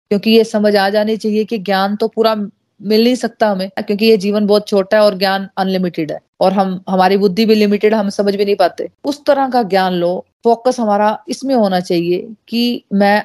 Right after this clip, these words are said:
अपना आत्म सुधार कर सकूं और समाज कल्याण पर ध्यान दूं, और साथ में मेरा ईश्वर के लिए मेरा भक्ति भाव बढ़े, उस चीज पर मैं ध्यान दूं, है ना, कि किस तरह से मेरा भक्ति भाव बढ़े, प्रभु के मैं ऐसे क्या काम करूं कि प्रभु मेरी हर,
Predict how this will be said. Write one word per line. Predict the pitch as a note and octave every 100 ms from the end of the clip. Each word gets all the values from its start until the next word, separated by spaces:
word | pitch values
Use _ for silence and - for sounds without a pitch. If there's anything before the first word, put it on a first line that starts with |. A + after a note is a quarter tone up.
| -
अपना | G3+ G#3 G#3
आत्म | G#3 - F#3 F3+ - G3+
सुधार | F#3+ F#3 D#3+ D#3 E3+ F3+
कर | F#3+ F3
सकूं | E3 E3+ D3+ E3+ F#3+
और | - F#3
समाज | F#3 - F3 F3 F3
कल्याण | - E3+ D#3+ D#3+ -
पर | E3
ध्यान | D#3+ E3 D#3 D#3+ D#3
दूं, | F3 - -
और | F#3+
साथ | - G3+ G3+ -
में | G#3+
मेरा | F#3+ F#3
ईश्वर | F#3+ F#3+ A#3 G#3
के | - F3+
लिए | E3+ E3 E3+ - _
मेरा | G3 F#3+
भक्ति | F3 F3 - F#3+
भाव | F3 E3+
बढ़े, | E3+ E3+ G3+ A#3
उस | A3+ -
चीज | C4+ D4+ D4
पर | C4
मैं | A#3 G#3
ध्यान | F#3+ E3+ D#3+
दूं, | E3+ F#3+ _
है | A#3
ना, | B3 - _
कि | G#3+
किस | D#4 -
तरह | D#4 C#4 B3 A3+ - -
से | G#3
मेरा | G3+ F#3+
भक्ति | F#3 - G#3
भाव | F#3 F3
बढ़े, | E3 D#3+ D#3+ - _
प्रभु | G3+ G3 G3 - G#3
के | A#3
मैं | G#3 G#3
ऐसे | G#3+ A3+
क्या | A3+ A#3
काम | A#3 G3 F#3+
करूं | G3 G3
कि | F#3+
प्रभु | F#3+ G3 G3
मेरी | F#3+ G3
हर, | G3 G3